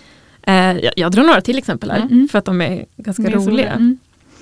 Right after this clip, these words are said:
Speaker 1: Eh, bild. En man väntar på avfärd i ett privatplan som denna har helt för sig själv. Verklighet. Ett fototeam har hyrt en studio som byggts upp endast för att likna ett privatplan så att folk ska kunna ta bilder.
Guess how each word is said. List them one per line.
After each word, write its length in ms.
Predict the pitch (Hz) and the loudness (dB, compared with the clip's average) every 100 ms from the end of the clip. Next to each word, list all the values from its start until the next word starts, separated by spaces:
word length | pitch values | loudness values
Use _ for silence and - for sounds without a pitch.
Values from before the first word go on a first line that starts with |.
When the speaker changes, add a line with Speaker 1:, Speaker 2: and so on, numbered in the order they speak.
| - - - _ | -20 -20 -20 _
Speaker 1:
Eh, 320 | - 208 196 190 | 0 2 4 4
bild. 360 | 254 220 - 220 | 4 2 -2 -2
En 160 | 220 220 | 4 6
man 240 | 240 277 | 8 6
väntar 300 | 277 208 190 | 4 2 0
på 160 | 185 220 | -2 0
avfärd 540 | 233 185 - 320 196 | 2 0 0 0 2
i 40 | 190 | -4
ett 100 | 185 | -4
privatplan 720 | 226 254 208 - 320 233 170 | 0 2 0 -2 0 0 0
som 180 | 202 190 | 0 0
denna 260 | 185 180 | 0 0
har 160 | 208 - | -2 -6
helt 340 | - 214 - | -8 -8 -8
för 100 | - | -12
sig 120 | 190 | -8
själv. 280 | - 190 - - _ _ _ _ | -6 -6 -10 -18 _ _ _ _
Verklighet. 680 | 202 - 202 226 - - - _ _ _ _ - _ _ _ _ _ | -6 -4 -2 -2 -4 -16 -20 _ _ _ _ -20 _ _ _ _ _
Ett 120 | - | -2
fototeam 460 | 311 - - 359 202 | 0 0 2 4 4
har 80 | |
hyrt 160 | 196 208 | 2 2
en 100 | 196 | 0
studio 460 | - 330 320 185 - | 2 4 4 2 0
som 140 | 202 | -2
byggts 180 | 190 - | 0 -2
upp 260 | 226 - - _ _ - | -4 -6 -20 _ _ 2
endast 380 | 220 180 190 | 2 2 -4
för 100 | - | -6
att 100 | 185 | -2
likna 440 | 214 214 - 262 240 | 0 -2 -2 -2 0
ett 240 | 190 - | -4 -10
privatplan 680 | - 202 196 196 - 247 - | -4 0 0 -2 -4 -4 -4
så 140 | - | -10
att 80 | - | -12
folk 180 | - - | -12 -12
ska 120 | - | -12
kunna 220 | 202 196 | -6 -6
ta 220 | 202 202 - | -6 -10 -10
bilder. 360 | 214 226 269 | -8 -6 -6